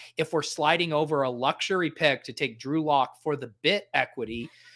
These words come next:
then that means we're clearly going with a two tight end build. I think we should probably be grabbing our,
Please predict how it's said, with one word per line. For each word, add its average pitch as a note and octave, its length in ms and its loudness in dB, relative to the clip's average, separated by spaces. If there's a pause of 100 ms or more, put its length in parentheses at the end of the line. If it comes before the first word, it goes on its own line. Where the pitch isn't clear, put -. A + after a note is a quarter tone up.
(240)
then F#3 220 8
that F#3 260 6
means E3+ 400 0
we're E3 140 0
clearly G#3+ 400 4
going F3 260 0
with D#3+ 160 0
a C#3+ 40 0
two E3 220 -6
tight D3+ 260 4
end C3 200 0
build. A#2+ 340 -2 (360)
I C#3+ 80 -2
think E3 200 0
we D#3+ 80 2
should D#3 420 2 (280)
probably F3 680 4
be D3 140 0
grabbing C#3 420 2
our, B2+ 300 -2